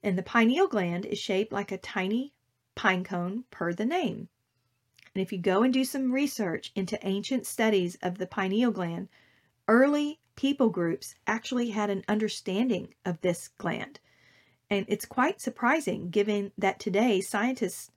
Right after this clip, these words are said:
still don't fully understand it. But if you look at ancient Egyptian lithographs, there are many references to the pine cone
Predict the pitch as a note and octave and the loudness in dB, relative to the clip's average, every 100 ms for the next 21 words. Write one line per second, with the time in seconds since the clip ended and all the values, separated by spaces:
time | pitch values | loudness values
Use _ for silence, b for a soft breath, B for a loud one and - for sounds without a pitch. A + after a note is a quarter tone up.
0 | _ - - - A#3+ C#4+ C4 B3 B3+ - | _ -20 -16 0 2 4 2 0 -2 -2
1 | B3 A#3 - G3+ G3 - G3+ C4 - - | 2 2 0 -2 -4 -4 -2 -2 -4 -8
2 | _ _ _ _ _ _ _ _ _ - | _ _ _ _ _ _ _ _ _ -14
3 | - G#3 G#3 G3 G3 B3 B3+ - b b | 0 0 0 0 2 2 2 -2 b b
4 | b _ G3+ G#3 A3+ A#3 A3 - F#3+ D#3 | b _ 0 0 2 0 0 -2 -4 2
5 | - - G#3+ F#3+ - F3+ G3 B3 A#3 A3+ | 0 0 -4 -4 -4 0 0 0 0 2
6 | A#3+ C#4+ - b b b b _ F#3 A#3+ | 2 -2 -10 b b b b _ 4 6
7 | B3+ A3+ G#3 A#3 C#4 B3+ G3+ A#3+ C#4+ A#3 | 6 4 4 4 4 2 2 2 0 -2
8 | - F3+ - - A#3+ A3+ - A3 C4 - | -4 -6 -8 -2 0 0 0 -2 -2 -4
9 | C#3+ - | -6 -6